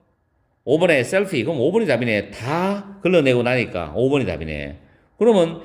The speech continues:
일, 이, 삼, 사가 확실히 틀렸다면 오 번은 그냥 찍으면 되는 거지. 해석 안 하고. 시험장에서는 시간도 아까우니까. 셀피. 자, 콤마는 독격입니다.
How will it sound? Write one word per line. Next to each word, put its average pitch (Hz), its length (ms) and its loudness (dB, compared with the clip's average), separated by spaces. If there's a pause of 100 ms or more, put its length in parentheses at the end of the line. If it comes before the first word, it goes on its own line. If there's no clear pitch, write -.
(120)
일, 185 140 -2
이, 196 60 2
삼, 220 180 -2
사가 170 160 2
확실히 147 340 -10
틀렸다면 110 540 -2
오 127 120 2
번은 143 180 0
그냥 107 220 -2
찍으면 151 200 -4
되는 76 180 -4
거지. 73 180 -8
해석 101 260 -6
안 80 80 -4
하고. 85 640 -4
시험장에서는 95 640 -2
시간도 135 340 0
아까우니까. 98 720 -4 (520)
셀피. 113 920 0
자, 85 480 -4
콤마는 160 400 -2
독격입니다. 117 880 -4